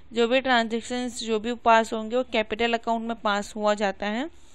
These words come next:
और जो फिक्स कैपिटल मेथड में क्या होता है, फिक्स कैपिटल बैलेंस मेंटेन करना पड़ता है, लेकिन वही हमें for choosing capital method में बैलेंस को हमें फ्यूचर मतलब बार-बार changes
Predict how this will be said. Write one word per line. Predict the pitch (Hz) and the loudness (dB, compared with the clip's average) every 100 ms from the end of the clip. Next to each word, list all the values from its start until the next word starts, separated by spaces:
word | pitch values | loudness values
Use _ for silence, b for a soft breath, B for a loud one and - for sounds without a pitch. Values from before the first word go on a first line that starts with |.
| B B B - | B B B 0
और | 208 | 2
जो | 214 | 2
फिक्स | 233 262 - | -2 -4 2
कैपिटल | 269 254 240 254 | 2 4 2 2
मेथड | 240 220 233 233 | 2 2 0 -2
में | 240 | -2
क्या | 233 | -2
होता | 247 233 | -2 0
है, | 233 | -2
फिक्स | 247 233 | -2 -6
कैपिटल | - 240 233 233 240 | -2 -2 0 -2 0
बैलेंस | 233 214 208 226 233 | 2 2 2 -2 -4
मेंटेन | 220 208 208 226 | -2 -2 -2 -6
करना | 220 220 214 | -4 -2 -2
पड़ता | 208 196 220 | -2 -4 -4
है, | 269 349 B B B 220 | -8 -8 B B B -8
लेकिन | 220 240 226 | -4 -2 2
वही | 220 220 247 | 4 4 2
हमें | 233 226 262 320 b b - | -2 -2 -4 -6 b b 0
for | 226 226 | 2 2
choosing | - 247 262 262 | -2 -6 -4 0
capital | 240 220 220 240 | 0 2 0 0
method | 226 214 226 220 | -2 -2 0 0
में | 233 262 | -2 -4
बैलेंस | 233 208 214 226 - | 2 2 2 -2 -2
को | |
हमें | 269 262 302 | -2 -2 -4
फ्यूचर | 294 254 247 | -4 -4 -2
मतलब | 240 262 | -4 2
बार-बार | 240 226 240 | 4 4 2
changes | 240 220 214 233 214 | 0 -2 -2 -4 -4